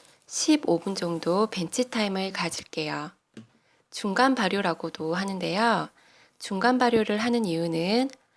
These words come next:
반죽을 분할하거나 둥글리게 하는 과정에서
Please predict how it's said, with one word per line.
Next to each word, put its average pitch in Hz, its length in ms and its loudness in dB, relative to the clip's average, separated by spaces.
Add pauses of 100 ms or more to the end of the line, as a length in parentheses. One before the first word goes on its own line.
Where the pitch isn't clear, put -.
(300)
반죽을 214 680 2
분할하거나 175 840 0
둥글리게 185 600 -4
하는 170 220 -4
과정에서 165 880 0